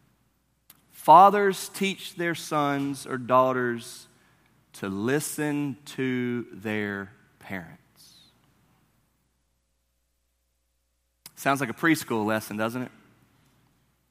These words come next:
You need to listen to your parents. But folks, I want you to know, from the Word of God, it is the wisdom of God to listen to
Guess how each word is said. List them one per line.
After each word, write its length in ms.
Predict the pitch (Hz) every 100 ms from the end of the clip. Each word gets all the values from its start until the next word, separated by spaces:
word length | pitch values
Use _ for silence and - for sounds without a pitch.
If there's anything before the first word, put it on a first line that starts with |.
| _ -
You 80 | 104
need 100 | 120
to 60 |
listen 260 | 127 135 123
to 120 | -
your 80 | 120
parents. 680 | - 143 107 87 - - - - _ _ _ _ _ _ _ _ _ _ _ _ _ _ _ _ -
But 100 | 101
folks, 340 | 139 127 -
I 40 | 120
want 280 | 135 131
you 60 | 120
to 60 | 104
know, 300 | 98 87 90 104 _ _ _ _ _ _ _ _ - -
from 320 | - 135 123
the 200 | 110 95 - - _ 107
Word 300 | 113 139 143
of 120 | 123
God, 440 | 110 92 82 78 76 - _ _ _ _ _ _ _ _ _
it 200 | - 127
is 300 | 139 135 120
the 140 | 113 110
wisdom 680 | 107 117 147 139 104 104
of 160 | 92 85
God 440 | 90 82 78 76 - _ _ _ _ _ _ -
to 120 | 90
listen 640 | 87 104 107 - 107 98
to 400 | - 98 92 90